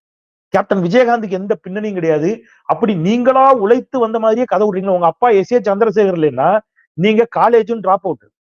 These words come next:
காலேஜும் பாஸ் ஆனதா தெரியல எனக்கு தெரிஞ்சு. என்ன பண்ணிருப்பீங்க? எந்த வேலைக்கு போயிருப்பீங்க? சினிமால நீங்க இவ்வளவு பெரிய ஆளா இருக்க முடியுமா? அப்ப உங்க அப்பா எஸ் ஏ சி ஆளவா நீங்க சினிமால என்ன செஞ்சீங்க? வந்தீங்க.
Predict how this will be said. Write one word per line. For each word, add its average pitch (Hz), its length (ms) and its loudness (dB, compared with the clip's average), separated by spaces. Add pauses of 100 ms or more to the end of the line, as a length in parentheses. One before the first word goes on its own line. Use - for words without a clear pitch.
(140)
காலேஜும் 202 380 0
பாஸ் 190 220 2
ஆனதா 196 220 2
தெரியல 170 260 2
எனக்கு 160 220 -4
தெரிஞ்சு. 139 240 -4 (960)
என்ன 208 140 4
பண்ணிருப்பீங்க? 170 480 -6
எந்த 247 140 -6
வேலைக்கு 220 260 2
போயிருப்பீங்க? 143 420 -8 (1400)
சினிமால 226 360 2
நீங்க 202 160 -4
இவ்வளவு 202 160 2
பெரிய 196 140 4
ஆளா 220 140 4
இருக்க 208 160 -4
முடியுமா? 170 320 -2 (880)
அப்ப 165 160 0
உங்க 180 160 2
அப்பா 160 300 0
எஸ் 185 220 -2
ஏ 262 140 2
சி 220 140 -8
ஆளவா 240 280 4
நீங்க 285 180 0
சினிமால 240 420 0
என்ன 214 120 -4
செஞ்சீங்க? 190 320 -4 (640)
வந்தீங்க. 208 380 0